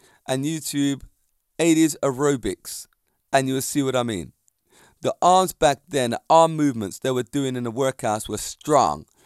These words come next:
If they went out to the side, they went out strong to the side. They went up, they went up strong.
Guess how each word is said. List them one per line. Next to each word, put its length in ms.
If 120
they 140
went 240
out 180
to 80
the 100
side, 340
they 40
went 200
out 120
strong 320
to 120
the 80
side. 260
They 40
went 300
up, 280
they 100
went 220
up 140
strong. 520